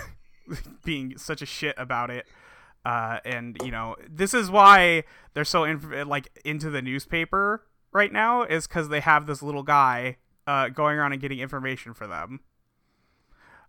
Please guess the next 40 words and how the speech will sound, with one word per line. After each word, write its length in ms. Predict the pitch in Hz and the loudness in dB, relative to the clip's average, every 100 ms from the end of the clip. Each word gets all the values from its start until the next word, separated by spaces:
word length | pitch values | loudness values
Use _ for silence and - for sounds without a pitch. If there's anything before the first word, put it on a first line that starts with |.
| _ | _
Um, 440 | 135 131 120 117 - _ _ _ _ - | -2 -2 -4 -8 -16 _ _ _ _ -4
in 120 | 190 | -2
addition, 800 | 180 170 160 147 135 127 147 151 _ | 0 -2 -2 -2 -4 -4 -6 -10 _
uh, 220 | 135 139 - | 0 2 2
I 500 | 139 139 135 135 101 _ | 0 0 -2 -4 -8 _
took 300 | - 147 - | -10 -10 -12
threat 320 | - 175 190 | -2 2 2
detection, 720 | 175 - 143 - 135 127 135 - _ - _ - | 0 -2 -2 -2 -6 -6 -8 -12 _ -20 _ -4
uh, 180 | 131 | -2
which 260 | 120 131 - | -2 -8 -6
lets 220 | 147 - | -6 -6
me, 340 | 147 139 131 131 - | -10 -8 -10 -10 -8
or 160 | 135 | -6
which 300 | 131 135 - | -6 -8 -6
lets 260 | 147 - - | -6 -6 -12
Jamie 340 | 131 135 131 123 | -12 -12 -10 -10
sense, 540 | - 139 127 123 - - | -8 -6 -8 -10 -14 -10
uh, 280 | 135 120 120 | -8 -6 -6
if 200 | - 135 - | -8 -12 -10
a 300 | 135 123 117 | -8 -8 -6
scenario 540 | - 147 147 147 139 | -6 -4 -4 -2 -4
they 100 | 131 | -4
are 160 | 127 127 | -4 -2
in 180 | 127 127 | -4 -8
is 140 | - | -10
currently 320 | - 147 123 | -8 -8 -8
dangerous, 600 | 120 131 135 143 143 139 143 | -10 -8 -8 -4 -4 -4 -8
though 240 | 127 120 | -8 -10
they 140 | 120 | -10
don't 180 | 120 110 | -10 -10
get 100 | 127 | -12
to 80 | 139 | -10
know 180 | 127 120 | -8 -8
what 260 | 120 127 - | -6 -8 -8
the 80 | |
source 340 | 131 - 131 - | -10 -8 -8 -8
of 120 | 131 | -8
that 160 | 127 127 | -8 -8
danger 340 | 120 117 110 | -14 -14 -12
is. 520 | 143 170 208 208 - | -4 -2 -2 -4 -10